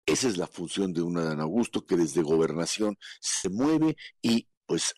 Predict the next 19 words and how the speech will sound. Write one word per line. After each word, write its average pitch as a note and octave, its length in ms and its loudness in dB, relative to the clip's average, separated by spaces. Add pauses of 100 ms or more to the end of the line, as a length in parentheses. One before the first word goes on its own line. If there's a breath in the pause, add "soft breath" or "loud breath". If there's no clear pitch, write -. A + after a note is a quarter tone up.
algo G#2+ 380 2
que E2+ 180 2
desde D#2 260 2
hace F#2+ 140 -4
mucho F2+ 320 -4
tiempo F#2 340 -4
no F#2 160 0
se - 140 -6
utilizaba, E2 560 -2
un F2 140 -4
candidato F2+ 600 0
desde G2 280 2
gobernación F2 640 -2 (260 loud breath)
está - 420 -2
ahí G2 440 2
en F#2 100 -2
función F2 480 -4
de D#2+ 140 4
eso, - 200 -2